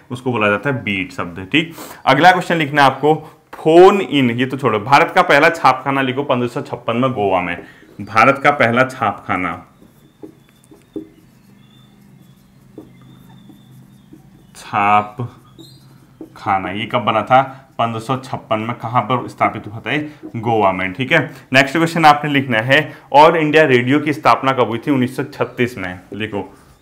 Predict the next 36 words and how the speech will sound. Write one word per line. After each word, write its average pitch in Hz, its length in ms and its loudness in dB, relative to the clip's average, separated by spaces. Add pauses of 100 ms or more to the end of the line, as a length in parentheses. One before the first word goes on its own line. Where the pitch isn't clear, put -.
(220)
ऑल 123 580 0
इंडिया 110 460 0
रेडियो 104 440 -2
की 110 120 -8
स्थापना 104 460 -4
कब 92 60 -10
हुई 98 100 -10
थी? 131 420 -6 (240)
नाइनटीन 107 460 -2
हंड्रेड 101 360 -4
एंड 135 300 -6
थर्टी 104 220 -6
सिक्स 104 240 -10
में। 131 140 -2
अभी 117 300 -2
किसके 127 260 -4
अंदर 104 260 -2
है? 135 280 -2 (340)
एफ़एम, 95 420 -6 (300)
एफ़एम 123 300 -4
के 123 100 -4
अंतर्गत 98 360 -4
लिखो, 98 300 -12 (360)
वर्तमान 127 460 0
में 135 200 0
एफ़एम 120 260 0
के 117 120 0
अंतर्गत, 92 440 -4
ठीक 127 140 -4
है, 165 140 2
फ्रीक्वेंसी 110 420 -6
मॉड्यूलेटर। 98 520 -6 (440)
अगला 151 200 6
लिखना 151 280 4
है 143 60 8
आपको, 170 320 2